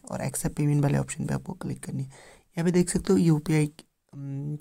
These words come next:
कैश विड्रॉल, इस पे आपको क्लिक करना है और यहाँ पे आपको गेट स्टार्टेड पे क्लिक करना है, सर्विस एक्टिवेट। डिटेल वीडियो मेरे चैनल पे आप जाके देख सकते हो। Simply गेट स्टार्टेड पे आप क्लिक करोगे। इसके बाद यहाँ पे देख सकते हो,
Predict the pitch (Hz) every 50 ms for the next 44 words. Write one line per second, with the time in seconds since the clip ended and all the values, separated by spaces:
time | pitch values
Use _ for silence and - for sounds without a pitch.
0 | - - 143 147 147 147 - - 147 131 131 147 143 143 151 165 - - - -
1 | 135 - - 135 131 131 - - - 131 135 139 135 - - - 147 160 190 -
2 | - _ - - _ _ _ _ _ _ _ - 160 165 160 160 165 185 185 -
3 | - 175 160 139 151 151 151 - 160 - - - 139 135 135 131 135 - 139 131
4 | - 131 131 131 - - 139 147 180 185 - 160 143 139 139 135 - - - -
5 | 139 139 131 139 139 139 139 131 156 156 160 156 160 156 160 160 160 156 - -
6 | 139 135 139 - - 185 165 151 143 139 147 135 135 127 131 - 127 131 - -
7 | 135 131 - - - - - - - - _ _ _ _ - - - - 160 156
8 | 147 151 147 143 160 - - 170 160 156 156 156 - 156 151 147 - - 147 147
9 | - - 156 151 151 156 180 214 220 - _ _ _ _ _ _ _ _ _ _
10 | _ _ _ _ - 175 - - 202 196 202 190 185 170 175 175 156 160 151 -
11 | - 160 - - 175 185 185